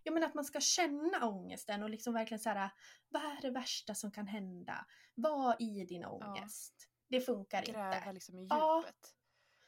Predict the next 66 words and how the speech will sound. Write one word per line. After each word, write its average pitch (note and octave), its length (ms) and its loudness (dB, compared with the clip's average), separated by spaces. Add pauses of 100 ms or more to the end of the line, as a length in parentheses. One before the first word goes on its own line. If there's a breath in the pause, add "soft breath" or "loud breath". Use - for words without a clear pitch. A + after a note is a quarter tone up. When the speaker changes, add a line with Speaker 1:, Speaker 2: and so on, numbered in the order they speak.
(160 soft breath)
Speaker 2:
Nej, A3 160 2
det A3 60 -2
hade G#3+ 160 0
nog G3 60 -4
inte - 100 -10
funkat F#3 220 -6
för F#3+ 60 -8
mig F#3 80 -4
heller. F3 180 -4
Då F#3+ 80 -4
hade F#3 160 0
jag F3 60 -2
bara F3 100 -4
fått - 160 -14
sån E3 340 -14
grov G#3 240 -6
ångest. - 580 2
Alltså, G3 180 0
det C4 80 6
Speaker 1:
Ja. B3 60 6
Speaker 2:
hade F#3 160 2
bara E3+ 160 -6
blivit E3+ 240 -12 (120)
ännu G3 360 -2
mer E3 200 -6
ångest. F3 280 -12
Men G3 40 -6
jag F#3+ 60 -6
ska G3 100 -6
tänka F#3+ 580 -4
på - 140 -4
ångest. F#3+ 440 -6
Alltså, G3+ 300 -2
va? F#3 200 -2 (160)
Speaker 1:
Och D#4 100 4
så F4 100 6
känner E4 320 6
jag, - 280 6
jag C#4+ 140 2
har D4 220 2
Speaker 2:
Det - 60 0
kanske A#3+ 280 8
är F#3 40 6
den F3+ 100 -2
rätta F3 220 -2
vägen E3 240 -2
att F3 60 -6
gå, F#3+ 200 -6
men - 200 -14
Speaker 1:
jag C#4+ 120 2
har D4 240 6
även A#3+ 280 2
typ A#3+ 200 -6
så A3+ 80 -2
här G#3 100 -2
märkt A3 640 2
typ - 340 -8
i A3 60 -4
min G#3+ 180 -2
kalender C#4+ 760 4
de A3 220 2
dagarna G#3 440 2
det G#3 80 -4
känns G#3 320 -2
lite A3+ 180 -6
värre B3 680 2